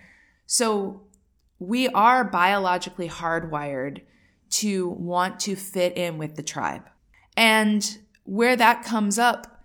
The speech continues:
in our modern world a lot of times is self-abandonment.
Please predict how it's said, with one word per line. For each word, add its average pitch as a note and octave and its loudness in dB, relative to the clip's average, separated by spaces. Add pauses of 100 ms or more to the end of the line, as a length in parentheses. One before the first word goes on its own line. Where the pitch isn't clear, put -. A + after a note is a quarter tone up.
(200)
in G3+ -2
our G3 0
modern F#3+ -2
world A#3 0
a E3+ -2
lot E3+ 0
of F3 -8
times A#3 -4
is C4+ -2
self-abandonment. D#3 -6